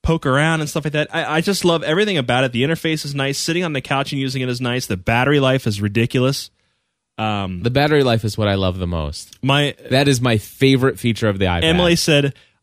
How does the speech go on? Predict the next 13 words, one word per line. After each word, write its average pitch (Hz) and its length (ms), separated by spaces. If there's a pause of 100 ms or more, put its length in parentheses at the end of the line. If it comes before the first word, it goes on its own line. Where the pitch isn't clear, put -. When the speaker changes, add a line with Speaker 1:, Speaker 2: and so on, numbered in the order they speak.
Speaker 1:
"I 147 100
don't 190 380
mind 190 400 (320)
looking 160 360
over 151 200
and 135 120
seeing 156 260
you 139 80
using 131 380
that 120 120
on 117 100
the 107 100
couch. 120 460